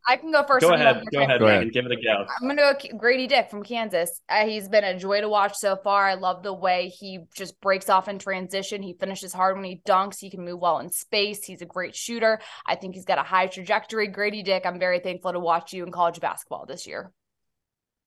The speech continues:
Speaker 3: Sweeney.
Speaker 2: Maybe it's a boring an-, maybe it's a boring answer, but I'll never not love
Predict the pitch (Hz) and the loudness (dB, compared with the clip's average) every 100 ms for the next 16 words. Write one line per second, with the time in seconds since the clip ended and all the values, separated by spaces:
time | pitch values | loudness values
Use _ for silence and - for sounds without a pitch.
0 | _ _ _ _ - 117 175 180 - 110 | _ _ _ _ -4 2 4 2 0 -2
1 | 123 135 143 151 147 147 170 131 113 123 | 0 0 0 0 0 0 0 0 0 0
2 | 131 139 139 - 139 110 117 113 - _ | 2 0 -2 -6 -6 -2 0 0 -4 _
3 | _ _ _ _ _ _ 156 170 160 151 | _ _ _ _ _ _ 4 6 6 2
4 | 139 - 139 127 127 139 117 117 117 113 | 0 -4 0 2 2 0 0 2 2 0
5 | 104 | -6